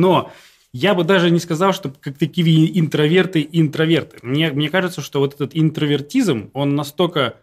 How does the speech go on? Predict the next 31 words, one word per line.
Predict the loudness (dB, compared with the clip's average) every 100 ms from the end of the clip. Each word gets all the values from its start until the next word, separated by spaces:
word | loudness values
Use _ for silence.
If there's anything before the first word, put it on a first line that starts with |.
| _
захайпован, | -4 -2 0 -4 -2 0 0 -2 -6 _ _ _ _ _
что | -12 0 2 4 2 2 -2 -8 -12 -20 -4
люди, | 0 2 2 0
которые | -2 -2 0 0
просто | 2 2 2 -4
не |
хотят | -4 -4 -4 -6
общаться | -6 -6 -6 -8
только | -12 -12
потому, | -12 -8 -6
что | -6 -8 -6
они | -4 -6 -6 -10 _
решили | 0 0 2 0 0
не | -4
общаться, | -6 -6 -8 -8 -4
или | -2 0
у |
них | 0 -2
атрофировались | -4 -4 -2 -2 -2 -2 -6
социальные | -8 -4 -2 -2 -4
скиллы, | -6 -4 -2 -2
потому | -6 -10 -10
что | -8 -6
они | -4 -4 -6 -8 _ _ _
в |
какое-то | -4 -2 -2 -2
время | -2 -2
перестали | -4 -4 -4 -2
взаимодействовать | -4 -4 -4 -4 -8 -8 -12 -6
с |
миром, | 0 0 0 -4